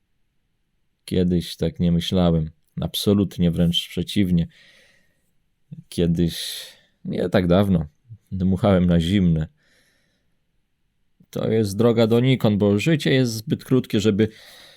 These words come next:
naprawdę połowę, jak nie więcej, sił tracić na zabezpieczanie też ewentualnej przyszłości.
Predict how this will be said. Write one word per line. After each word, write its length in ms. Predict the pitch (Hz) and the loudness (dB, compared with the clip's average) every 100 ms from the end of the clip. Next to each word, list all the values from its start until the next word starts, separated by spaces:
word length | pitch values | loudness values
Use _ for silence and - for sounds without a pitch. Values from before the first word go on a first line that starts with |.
| _ _ | _ _
naprawdę 400 | 101 123 123 123 | -8 -4 0 0
połowę, 580 | 123 135 127 160 156 120 | 2 4 4 6 4 4
jak 200 | 117 - | 0 0
nie 140 | 123 | -2
więcej, 480 | 120 156 147 - 101 | 2 2 2 2 2
sił 380 | - - 160 131 | 0 0 2 2
tracić 480 | - 131 143 135 - | 4 2 2 -2 -2
na 140 | 127 | 0
zabezpieczanie 920 | 117 131 135 - 127 - 143 107 95 98 _ _ _ _ _ _ _ _ _ _ - | 2 2 2 -2 -4 0 0 2 0 -4 _ _ _ _ _ _ _ _ _ _ 2
też 300 | 147 147 - | 4 4 0
ewentualnej 1120 | 117 101 113 110 95 107 110 107 92 85 80 78 | 0 2 4 4 4 4 4 4 2 2 0 -4
przyszłości. 1080 | - - 90 - 95 90 82 - - - | -10 -6 -4 -2 0 2 2 -2 -10 -14